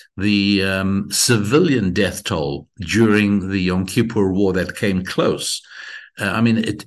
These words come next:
it ended the career of legendary Israeli general Moshe Dayan with the eye patch. It ended the career of Prime Minister Golda Meir, uh, because it came so close. And the Arab armies exulted in having come close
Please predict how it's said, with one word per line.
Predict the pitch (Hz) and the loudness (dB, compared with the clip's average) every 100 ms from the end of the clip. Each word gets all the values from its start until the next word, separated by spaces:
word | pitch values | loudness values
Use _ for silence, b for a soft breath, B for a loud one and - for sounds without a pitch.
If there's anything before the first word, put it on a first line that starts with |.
| 113 | -4
it | 101 - | -4 -2
ended | 110 120 110 | 0 0 -2
the | 104 101 | -2 -4
career | - 95 98 90 | -2 -2 0 0
of | 78 92 87 | -2 -4 -4
legendary | 90 98 104 98 98 92 95 90 90 87 | 0 0 0 0 -2 0 0 0 0 -2
Israeli | 95 90 - 95 92 92 90 | -4 -6 -4 -2 0 -2 -2
general | 92 98 98 90 85 82 | -2 0 0 -2 -2 -4
Moshe | 92 90 92 107 95 90 | -4 -4 -2 0 0 0
Dayan | 92 92 90 87 | -2 0 -2 -2
with | 80 85 | -6 -6
the | 90 | -6
eye | 82 90 | -4 -6
patch. | 90 101 107 - - B B B B | -6 -4 -4 -6 -12 B B B B
It | 101 87 107 | -6 -2 0
ended | 110 107 | 0 0
the | 98 | -2
career | - 98 98 95 | -4 -2 0 0
of | 92 | -4
Prime | - 95 95 | -4 -2 0
Minister | 92 92 98 | -2 -4 -4
Golda | 85 98 92 92 | -2 -2 0 0
Meir, | 90 90 85 95 113 - B B B _ - | 0 -2 -2 -2 -2 -6 B B B _ -8
uh, | 87 | -6
because | 82 101 110 - 170 101 - | -4 -6 -4 0 2 2 -2
it | 90 | -6
came | - 113 107 | -2 0 0
so | 104 113 104 | 2 0 0
close. | - 113 80 - - - - _ | -2 -2 -2 -6 -8 -8 -12 _
And | 104 104 | -2 2
the | 104 92 | 2 0
Arab | 95 104 107 107 104 - - | -2 0 0 -2 -4 -12 -10
armies | 107 98 98 95 - | -4 0 0 0 -2
exulted | 101 90 90 110 101 - 80 - - | -4 -4 -2 -2 -2 -4 -6 -8 -10
in | |
having | 87 90 90 92 | -6 -4 -2 -4
come | - 90 90 | -4 -6 -4
close | - 139 104 - | 2 4 4 0